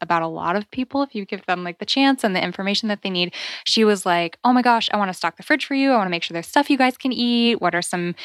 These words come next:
some, like, brands or products I can look out for in store?" So, you know, we told her, like, basic stuff like hummus and pita, stuff that you can easily find everywhere. And we knew we could just, like, have as staples. But also it was around the holidays. So we said,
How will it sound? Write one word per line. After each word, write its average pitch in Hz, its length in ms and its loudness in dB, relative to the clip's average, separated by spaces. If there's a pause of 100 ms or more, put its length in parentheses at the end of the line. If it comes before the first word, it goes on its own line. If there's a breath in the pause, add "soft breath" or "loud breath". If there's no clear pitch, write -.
(220 loud breath)
some, 185 160 -2
like, 165 200 -4
brands 262 380 2
or 208 60 2
products 240 340 0
I 214 60 2
can 196 100 -8
look 180 160 -4
out 170 140 -2
for 170 120 -4
in 175 120 -4
store?" 254 500 0
So, - 140 -8
you 170 100 -4
know, 165 80 -4
we 165 80 -6
told 175 260 -4
her, 170 220 -2
like, - 180 -8
basic 180 300 -8
stuff 170 320 2
like - 140 -8
hummus 233 560 2
and 165 120 -8
pita, 214 400 2
stuff - 180 -2
that 208 60 0
you 190 60 0
can 196 200 -6
easily 180 340 0
find 175 340 2
everywhere. 175 420 2
And 170 80 0
we 170 100 -4
knew 175 240 -2
we 175 100 0
could - 120 -10
just, 175 140 -6
like, - 120 -6
have 165 300 4
as 165 120 -2
staples. 233 680 0 (320 loud breath)
But 247 80 -2
also 311 240 4
it 262 60 2
was 254 140 0
around 226 200 2
the 226 60 0
holidays. 190 560 2
So 185 120 -4
we 185 120 2
said, 175 420 2